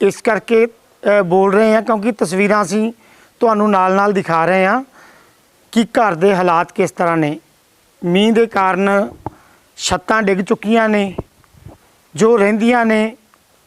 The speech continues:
ਸ਼ਾਇਦ ਉਹ ਵੀ ਕੁਝ ਸਮੇਂ ਬਾਅਦ ਡਿੱਗ ਜਾਣ। ਪਰਿਵਾਰ ਸਾਡੇ ਨਾਲ ਆ, ਹਾਲਾਤ ਕੁਛ ਇਸ ਤਰ੍ਹਾਂ ਦੇ ਨੇ ਕਿ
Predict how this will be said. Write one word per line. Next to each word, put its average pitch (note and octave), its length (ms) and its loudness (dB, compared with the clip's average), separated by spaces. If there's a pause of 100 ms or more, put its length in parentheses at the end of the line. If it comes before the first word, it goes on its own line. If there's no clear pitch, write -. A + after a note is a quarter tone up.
ਸ਼ਾਇਦ G#3 500 0
ਉਹ A3+ 400 2
ਵੀ A#3 240 2 (180)
ਕੁਝ A#3+ 180 0
ਸਮੇਂ G#3 340 -2
ਬਾਅਦ F#3+ 420 0 (420)
ਡਿੱਗ G3 180 0
ਜਾਣ। F#3+ 380 0 (800)
ਪਰਿਵਾਰ F#3+ 400 2
ਸਾਡੇ G#3 340 0
ਨਾਲ F#3 280 2
ਆ, F#3+ 200 -2 (640)
ਹਾਲਾਤ F#3 400 2
ਕੁਛ - 340 -4
ਇਸ A3 340 0
ਤਰ੍ਹਾਂ G#3 300 0
ਦੇ G#3 160 0
ਨੇ G3 280 -2 (580)
ਕਿ A3 480 0